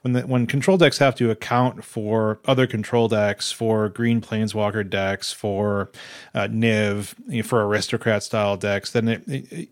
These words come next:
there can be openings for aggressive decks to get in under them. And I think that we don't see a ton of red here or red-based aggressive decks, but there are,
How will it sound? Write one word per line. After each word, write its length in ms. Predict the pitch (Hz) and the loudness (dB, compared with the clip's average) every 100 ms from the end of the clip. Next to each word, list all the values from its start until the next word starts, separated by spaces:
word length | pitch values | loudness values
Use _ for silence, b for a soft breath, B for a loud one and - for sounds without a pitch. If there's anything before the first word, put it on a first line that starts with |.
| - | -4
there 260 | 135 135 | 4 4
can 400 | 139 - - 170 | 4 0 2 4
be 140 | 156 135 | 4 4
openings 540 | 123 120 120 117 107 | 4 4 4 2 0
for 180 | - 113 | 0 0
aggressive 420 | 104 110 107 107 | 2 0 0 -4
decks 320 | 95 101 - | -2 -2 -4
to 80 | - | -8
get 160 | 101 98 | -4 -4
in 100 | 95 | -4
under 280 | 95 101 95 | -4 -4 -4
them. 360 | 92 90 92 | -6 -6 -10
And 160 | - 110 | -8 -4
I 100 | 107 | -2
think 280 | 107 127 117 | 0 -2 2
that 300 | 110 104 - B B B B B _ _ | 2 2 0 B B B B B _ _
we 120 | - 135 | -2 2
don't 220 | 160 196 | 4 4
see 160 | - | 6
a 40 | 139 | 4
ton 320 | - - 135 | 2 0 2
of 140 | 156 | 4
red 400 | 151 175 180 185 - | 6 6 6 2 -4
here 300 | _ 151 151 | _ 2 4
or 240 | 185 151 120 | 4 4 4
red-based 680 | 117 123 104 117 120 - - | 6 4 4 4 4 2 -4
aggressive 460 | 110 117 120 139 | 0 2 2 2
decks, 280 | 131 143 - | 4 4 4
but 300 | - 120 - | 2 2 2
there 360 | - 127 127 120 | -4 2 4 4
are, 480 | 123 120 117 113 | 4 6 6 4